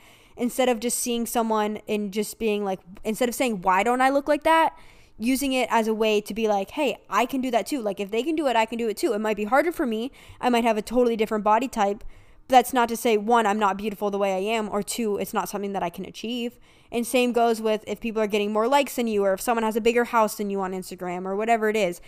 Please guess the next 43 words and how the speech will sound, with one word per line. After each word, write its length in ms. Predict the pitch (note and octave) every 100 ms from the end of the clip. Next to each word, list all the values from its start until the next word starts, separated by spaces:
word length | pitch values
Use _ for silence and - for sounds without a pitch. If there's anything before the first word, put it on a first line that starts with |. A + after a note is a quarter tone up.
| - -
Instead 260 | A3 - B3
of 220 | B3 A3+ _ _ _ _ _ _ _ _ _
either, 260 | A#3+ A3+ A3+
like, 180 | G#3+ G3+
tearing 300 | B3+ A3+ A3+
them 160 | G#3+ A3
down 220 | G#3+ G#3+
or 80 | G3+
tearing 260 | A3 G#3
yourself 380 | G3+ F#3 F#3+ F#3+
down 160 | A3+ A3+
because 240 | B3 B3
of 100 | B3+
it, 240 | C#4 C#4 - - _ _ -
using 340 | A#3 A#3 A#3+
it 80 | A#3
as 160 | A3 G#3+
a 60 |
way 100 | G#3
to 140 | G3+ G#3
lift 300 | G#3+ G#3 G#3
you 120 | G#3+
up 380 | G3 F#3 - - -
and 320 | G#3 G3+ G3
to 460 | - F#3+ F#3 F#3 F#3 _ _ _ _
inspire 480 | A3 G#3 - C4+ A#3
you 240 | G3+ F#3
to 160 | F3+ -
be 260 | F#3+ G3+ G3+
like 220 | G3 F#3+
them 340 | G#3 G3+ G3
or 100 | F#3
to 140 | F#3 F#3+
do 160 | A3
things 240 | A3 G#3+ G3+
that 140 | G3
they 100 | G3+
have 460 | G#3 G3 F#3 F#3+ F#3
or 140 | G3
whatever 280 | G3 G#3+ A3+
the 80 | G#3
case 280 | - F3+ -
is. 320 | G2 -